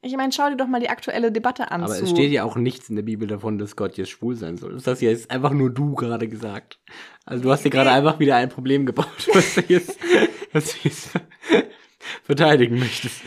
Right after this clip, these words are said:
Speaker 1: Ja, weil ich halt nicht verstehe, warum Abraham jetzt der, der Stecher hier ist.
Speaker 2: Ja, warum denn nicht? Irgendeiner muss es halt sein, die Geschichte muss irgendwie weitergehen.
Speaker 1: Ah.
Speaker 2: Und Abraham war, also Abraham war wahrscheinlich der Name, den man am besten schreiben konnte.
Speaker 1: <laughs>
Speaker 2: So im Vergleich, verglichen mit Tara, mit zwei H anstellen, die da nicht hingehören.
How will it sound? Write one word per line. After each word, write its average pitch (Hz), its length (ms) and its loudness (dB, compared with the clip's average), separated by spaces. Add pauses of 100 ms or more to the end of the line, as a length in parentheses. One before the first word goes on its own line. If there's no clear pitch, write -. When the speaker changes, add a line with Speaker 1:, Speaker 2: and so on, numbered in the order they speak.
(160)
Speaker 1:
Ja, 262 160 0
weil 294 140 2
ich 320 80 -2
halt 294 160 0
nicht 339 160 -4
verstehe, 285 400 -4
warum 262 240 2
Abraham 220 400 2
jetzt 220 240 -4
der, 233 120 4
der 226 220 -2
Stecher 254 340 -2
hier 214 200 0
ist. 180 220 -8
Speaker 2:
Ja, 143 120 2
warum 185 320 6
denn 185 180 6
nicht? 220 280 6
Irgendeiner 165 380 4
muss 175 160 4
es 175 120 -4
halt 165 160 4
sein, 165 180 2
die 160 60 2
Geschichte 165 320 -4
muss 147 120 0
irgendwie 151 200 0
weitergehen. 123 480 -2 (300)
Speaker 1:
Ah. 220 840 6
Speaker 2:
Und 240 80 2
Abraham 156 560 4
war, 147 160 4
also 120 240 -4
Abraham 143 400 0
war 135 80 0
wahrscheinlich 135 400 0
der 117 140 -4
Name, 127 200 2
den 127 140 -2
man 120 80 -2
am 117 80 -2
besten 123 260 -6
schreiben 120 260 -4
konnte. 92 340 -8 (440)
Speaker 1:
<laughs> 269 140 -4 (500)
Speaker 2:
So 117 140 -2
im 110 120 -4
Vergleich, 117 280 -2 (220)
verglichen 127 380 -2
mit 113 120 0
Tara, 98 640 2
mit 104 260 -10
zwei 101 320 -2
H 104 300 2
anstellen, 101 440 -4
die 101 60 -6
da 98 80 -4
nicht 98 160 -6
hingehören. 87 460 -10